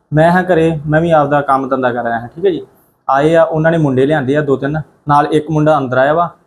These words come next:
ਬਾਕੀ ਮੁੰਡੇ ਬਾਹਰ ਖੜੇ ਹੋਏ ਆ, ਠੀਕ ਹੈ ਜੀ। ਉਹਨਾਂ ਨੇ ਆਣ ਕੇ ਦਰਵਾਜ਼ਾ ਤੋੜਨ ਦਾ ਪਿਆ ਜੀ, ਜਿਹੜਾ ਕਿ ਉਹਨੇ ਫੌਜੀ ਨੇ ਆਪਦੇ, ਉਹਨੇ ਘਰ ਦੇ ਲੱਗਾ ਹੋਇਆ ਵਾ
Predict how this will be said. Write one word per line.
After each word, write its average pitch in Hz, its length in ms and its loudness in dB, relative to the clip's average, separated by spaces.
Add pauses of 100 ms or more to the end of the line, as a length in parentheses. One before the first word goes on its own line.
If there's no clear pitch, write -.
ਬਾਕੀ 143 240 0
ਮੁੰਡੇ 151 220 2
ਬਾਹਰ 123 220 2
ਖੜੇ 127 220 0
ਹੋਏ 110 160 -2
ਆ, 110 120 -12 (200)
ਠੀਕ 151 100 -4
ਹੈ 196 60 4
ਜੀ। 185 180 0 (440)
ਉਹਨਾਂ 180 200 2
ਨੇ 185 100 2
ਆਣ 156 180 2
ਕੇ 170 320 4
ਦਰਵਾਜ਼ਾ 139 500 0
ਤੋੜਨ 127 280 0
ਦਾ 110 120 0
ਪਿਆ 120 160 -2
ਜੀ, 110 140 -12 (800)
ਜਿਹੜਾ 156 300 2
ਕਿ 160 100 -2
ਉਹਨੇ 160 260 -2
ਫੌਜੀ 135 320 -2
ਨੇ 139 80 -4
ਆਪਦੇ, 135 380 -2 (220)
ਉਹਨੇ 156 360 2
ਘਰ 151 220 0
ਦੇ 120 140 -2
ਲੱਗਾ 123 240 0
ਹੋਇਆ 120 160 2
ਵਾ 113 160 -4